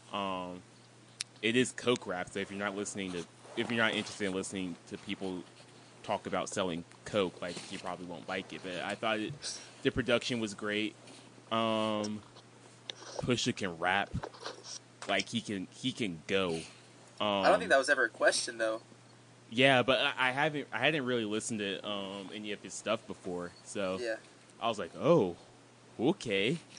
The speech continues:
Speaker 2: Okie doke.
Speaker 1: Um, it was Kanye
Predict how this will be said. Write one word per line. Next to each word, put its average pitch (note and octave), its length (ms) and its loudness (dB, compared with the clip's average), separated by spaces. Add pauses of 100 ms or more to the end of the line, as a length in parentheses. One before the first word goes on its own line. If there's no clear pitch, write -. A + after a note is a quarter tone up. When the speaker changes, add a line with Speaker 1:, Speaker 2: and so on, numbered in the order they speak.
(100)
Speaker 2:
Okie - 260 -6
doke. B2 180 -6 (360)
Speaker 1:
Um, C3 480 -2 (1040)
it C3+ 100 6
was C3 180 4
Kanye B2 720 2